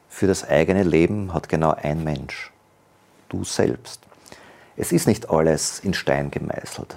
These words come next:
nur weil es immer so war. Und sich dann irgendwie auf Umstände zu berufen, ja, die Situation und ja, da gibt's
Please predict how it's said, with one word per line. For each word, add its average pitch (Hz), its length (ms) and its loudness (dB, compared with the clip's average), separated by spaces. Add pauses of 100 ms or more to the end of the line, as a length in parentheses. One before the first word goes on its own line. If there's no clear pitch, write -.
nur 107 180 6
weil 101 140 8
es - 140 -2
immer 85 240 0
so 78 240 -4
war. - 320 -6 (320)
Und 95 140 -4
sich - 240 -4
dann 120 340 0 (1200)
irgendwie 120 680 6 (340)
auf - 180 0
Umstände 123 520 2
zu 117 160 -6
berufen, 101 800 0 (680)
ja, 107 280 6
die 117 120 0
Situation 101 920 2
und 117 640 -2
ja, 95 320 4 (720)
da 117 80 -4
gibt's - 500 -4